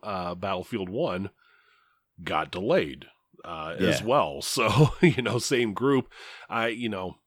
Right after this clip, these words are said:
Speaker 1: uh, Battlefront Two, little different category because they had to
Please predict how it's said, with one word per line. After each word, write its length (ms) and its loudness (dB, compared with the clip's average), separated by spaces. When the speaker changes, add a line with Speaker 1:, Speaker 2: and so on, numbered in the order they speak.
Speaker 1:
uh, 340 -4
Battlefront 640 2
Two, 540 2
little 240 0
different 320 -2
category 460 0
because 340 -4
they 140 -4
had 260 -6
to 160 -6